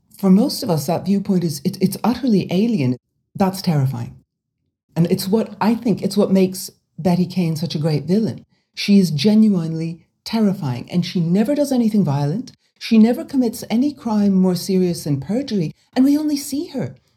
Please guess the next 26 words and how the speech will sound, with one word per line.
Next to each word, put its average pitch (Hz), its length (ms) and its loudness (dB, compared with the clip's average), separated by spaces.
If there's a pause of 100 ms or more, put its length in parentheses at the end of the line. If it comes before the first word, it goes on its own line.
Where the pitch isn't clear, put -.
(140)
for 240 160 0
a 214 60 2
few 247 240 2
pages 226 420 -2
out 214 140 0
of 196 80 -2
the 208 60 2
whole 240 180 2
book. 285 180 -6
All 277 180 0
she 285 200 -6
ever 262 160 2
does 208 280 2 (360)
is 202 340 2 (260)
peacefully 240 500 -2
and 233 140 0
quietly, 190 440 0
calmly 180 560 0
answer 156 320 -4
questions. - 680 -10 (460)
That's 190 240 0
it. - 200 -2
That's 170 220 -2
all 185 140 2
she - 160 -6
does. 156 380 -4